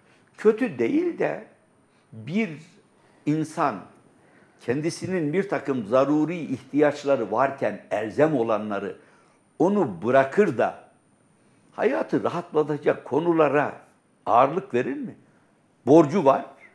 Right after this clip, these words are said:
ödeyemiyor. Şimdi diyor ki ev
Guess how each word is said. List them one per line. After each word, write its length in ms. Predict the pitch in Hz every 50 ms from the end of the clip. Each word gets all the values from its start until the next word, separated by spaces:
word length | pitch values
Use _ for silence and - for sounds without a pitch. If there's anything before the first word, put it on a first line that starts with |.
| _ _ _ _ _ _ _
ödeyemiyor. 640 | 139 147 147 143 175 175 180 175 151 117 120 147 196 240 - - _ _ _ _ _ _ _
Şimdi 360 | - - 165 170 151 160 139
diyor 280 | 147 190 226 220 208 -
ki 240 | 180 165 - - - -
ev 120 | 117